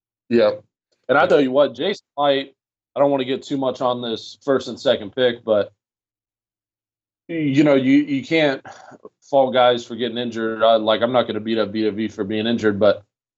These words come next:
Speaker 1: man, when your first two picks, one's out with a whatever it is, I, I just don't think it could be a calf strain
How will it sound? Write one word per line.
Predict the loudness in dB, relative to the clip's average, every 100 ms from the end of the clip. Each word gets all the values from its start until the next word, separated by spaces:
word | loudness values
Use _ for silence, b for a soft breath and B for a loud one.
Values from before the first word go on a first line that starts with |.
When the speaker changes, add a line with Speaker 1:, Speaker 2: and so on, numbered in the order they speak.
| _ _ 0
Speaker 1:
man, | 2 4 2
when | 2
your | 2
first | 2 -2 0
two | -4
picks, | 0 2 2 0 -16 -20 _ _ _ _ _ _ _ _ -14
one's | -4 0 2 2
out | 4 6 6
with | 2 -2 -2
a | -4 -4 -10 _ _ _ _ _ -20 -20
whatever | -10 2 4 4 4 0 -2
it |
is, | -2 -2 -2
I, | -2 0 -2
I |
just | -4 -8 -10
don't | -8
think | -6 -8
it | -8
could | -6
be | -6
a |
calf | 0 0 0
strain | -4 -6 -8